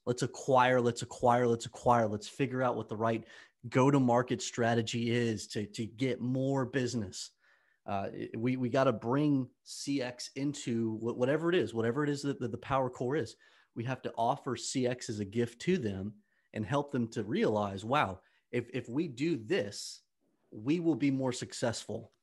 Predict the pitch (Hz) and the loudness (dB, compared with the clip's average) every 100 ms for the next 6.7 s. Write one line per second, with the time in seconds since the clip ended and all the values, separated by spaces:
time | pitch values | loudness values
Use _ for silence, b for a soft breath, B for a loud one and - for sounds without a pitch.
0 | _ 113 117 120 120 123 123 110 123 123 | _ -4 -2 0 0 0 0 -2 -2 -2
1 | 156 147 117 - 147 202 110 110 - _ | -2 -2 -4 -2 0 2 0 -2 -8 _
2 | _ - 151 107 135 202 135 113 131 104 | _ 0 2 4 4 4 4 2 0 -2
3 | - 160 160 104 101 - 143 147 - 104 | 0 2 2 2 0 2 0 2 0 0
4 | 101 123 135 - 165 156 123 123 - 104 | 2 2 2 4 6 4 4 2 2 0
5 | 139 143 113 101 110 110 101 101 143 - | 0 2 2 2 2 2 2 4 4 4
6 | 104 101 120 - - - - | -2 2 0 0 -12 -14 -20